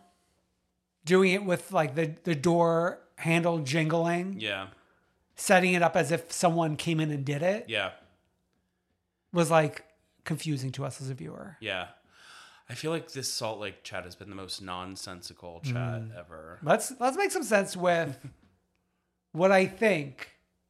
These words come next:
Speaker 1: is, like, an iconic episode of Miami.
Speaker 2: Let's go. Wow, the best show on television.
Speaker 1: <laughs> Best show on television.
Speaker 2: Can I just say
Speaker 1: Can you say?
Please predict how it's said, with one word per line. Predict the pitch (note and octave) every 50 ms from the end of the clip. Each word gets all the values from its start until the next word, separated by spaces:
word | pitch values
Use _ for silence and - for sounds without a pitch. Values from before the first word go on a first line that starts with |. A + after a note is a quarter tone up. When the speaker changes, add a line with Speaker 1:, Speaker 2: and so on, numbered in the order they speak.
| _ _ _ _ _
Speaker 1:
is, | - F#3+ E3+ E3
like, | G3 F#3 E3 D#3 - - - _ _ _ _ _ _
an | G#3 G3 -
iconic | - G3 F3 F#3 F3+ - E3+ E3+ D#3+ D#3+ C#3+
episode | D#3 C3+ D#3 C3 D#3 D3
of | C#3+
Miami. | D3 D3 D3 D3 D3+ E3 E3 E3 E3 D#3+ - _ _ _ _ _ _ _ _
Speaker 2:
Let's | A2+ -
go. | - - G#2+ G2 F#2 F#2+ G2+ _ _ _ _ _ _ _ _ _ -
Wow, | - C3 B2+ A#2 A2+ A2+ A#2+ A2+ A#2
the | C3+
best | C3+ D3+ D3+ -
show | F3+
on | F3+ F3+
television. | F#3+ G3 G#3 G3+ F#3+ D3 C#3+ C3 A#2 A2+ - C#4+ C4+ F#3+ G3
Speaker 1:
<laughs> |
Best | - G3+ A#3+ B3+ -
show | - A#3+ G3+ F#3+
on | F#3 F#3 F3+
television. | F3+ D#3 D#3+ D#3+ D#3 D3+ D3 C3+ C#3+ C#3 C#3 C3 - - - - - - _ _ _ _ _ -
Speaker 2:
Can | - F3+ F3 F3
I | D#3+ E3 F3+ A3 C4 C#4+ D4
just | D4 - E3+ E3+ E3+ E3+ D#3+ - -
say | - - A2 F2+ D#2 - - - -
Speaker 1:
Can | G3 F#3+ F#3+
you | G3+ B3+ D4+
say? | D4+ - G#3+ D3 C#3+ C#3 C#3+ F3+